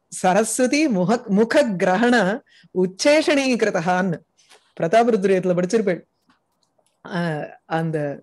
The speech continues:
சபத்னிகள் யாருன்னா, இந்த ராஜானோ பகுவல்லபாகாக்கு சொல்லுவார்னு நினைக்கிறேன். சரஸ்வதி, லக்ஷ்மி, பிருத்திவி மூணு பேரும் வந்து சபத்னிகள்னும்பா அவனுக்கு. அந்த மாதிரி இங்க வந்து சரஸ்வதி முக கிரகணம்,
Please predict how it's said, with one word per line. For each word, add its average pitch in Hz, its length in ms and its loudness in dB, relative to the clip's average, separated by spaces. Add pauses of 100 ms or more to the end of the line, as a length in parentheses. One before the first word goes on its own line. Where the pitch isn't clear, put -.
(140)
சபத்னிகள் 220 680 2
யாருன்னா, 208 760 2 (200)
இந்த 170 480 -2 (420)
ராஜானோ 220 520 2
பகுவல்லபாகாக்கு 190 960 2
சொல்லுவார்னு 196 300 -2
நினைக்கிறேன். 165 440 -6 (340)
சரஸ்வதி, 226 800 0
லக்ஷ்மி, 233 560 0
பிருத்திவி 220 640 -2
மூணு 220 400 0
பேரும் 254 300 4
வந்து 226 260 0
சபத்னிகள்னும்பா 208 920 0 (1080)
அவனுக்கு. 180 500 -4 (380)
அந்த 208 320 0
மாதிரி 262 380 0
இங்க 226 420 0
வந்து 240 440 4
சரஸ்வதி 285 960 0
முக 247 320 2
கிரகணம், 202 560 -2